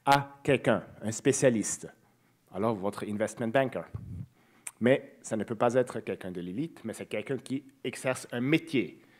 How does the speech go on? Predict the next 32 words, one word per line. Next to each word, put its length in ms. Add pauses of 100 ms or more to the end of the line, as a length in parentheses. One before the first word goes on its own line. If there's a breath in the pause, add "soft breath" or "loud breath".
(300 soft breath)
Et 160
exercer 400
un 80
métier 560
dans 200
l'Empire 320
romain, 220
c'était 240
toujours 340
vu 280 (380 loud breath)
pour 360
des 160
gens, 400
disons, 380
de 100
la 120
deuxième 400
catégorie. 540
Ça 160
peut 260
être 260
des 200
affranchis, 800
des 200
esclaves, 520 (580 loud breath)
ou 420 (120)
des 80
petits 280
peu-, 220 (140)
le 160
petit 260
peuple 420